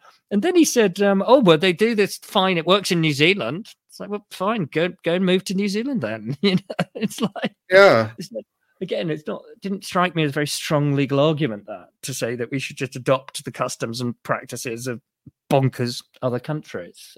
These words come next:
Speaker 1: Um, so yeah, I think, I think this Californian chap who is wasting the time of the High Court with these ludicrous arguments, um,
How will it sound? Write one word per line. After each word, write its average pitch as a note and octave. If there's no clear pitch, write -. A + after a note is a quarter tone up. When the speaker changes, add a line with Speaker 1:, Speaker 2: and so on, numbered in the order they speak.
Speaker 1:
Um, B2+
so -
yeah, G3
I -
think, A#3
I F#3
think D4
this -
Californian F#3+
chap C#3+
who D3+
is C#3+
wasting D3
the B2+
time A2
of F#2+
the A2
High G2+
Court F2+
with A2+
these B2+
ludicrous E3+
arguments, -
um, B2